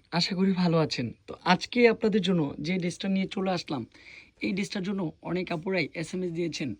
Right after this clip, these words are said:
বা হচ্ছে যে কমেন্ট করেছেন, রিপ্লাই দিয়েছেন। But এই ড্রেসটা কোয়ান্টিটি বেশি দিতে পারি নাই। But এখন থেকে আপনাদেরকে আমরা কোয়ান্টিটি বেশি দিয়ে যেতে চাই। কারণ এই ড্রেস হচ্ছে ব্লকের একটা ড্রেস। যেই ড্রেসটার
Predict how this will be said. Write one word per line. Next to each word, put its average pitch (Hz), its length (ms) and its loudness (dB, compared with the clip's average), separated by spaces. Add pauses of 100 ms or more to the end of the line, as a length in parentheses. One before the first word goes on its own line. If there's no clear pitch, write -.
(140)
বা 156 180 -2
হচ্ছে 165 220 -8 (100)
যে 175 60 -2 (300)
কমেন্ট 170 320 -2
করেছেন, 175 320 -2 (140)
রিপ্লাই 180 360 2
দিয়েছেন। 151 280 0 (640)
But 190 120 8 (140)
এই 202 80 10
ড্রেসটা 190 280 2 (340)
কোয়ান্টিটি 190 420 0
বেশি 165 160 -2 (100)
দিতে 165 220 -4
পারি 143 200 2
নাই। 113 100 -6 (220)
But 170 100 -6 (200)
এখন 233 220 -4 (100)
থেকে 226 180 -4 (160)
আপনাদেরকে 170 440 -4
আমরা 165 220 -2
কোয়ান্টিটি 170 340 0 (160)
বেশি 160 260 0
দিয়ে 160 180 4
যেতে 147 260 -4
চাই। 113 140 -6 (540)
কারণ 156 160 0 (160)
এই 196 120 6
ড্রেস 170 220 0
হচ্ছে 170 240 -2 (580)
ব্লকের 170 360 6
একটা 139 200 -2
ড্রেস। 120 180 -4 (580)
যেই 214 180 6
ড্রেসটার 190 280 2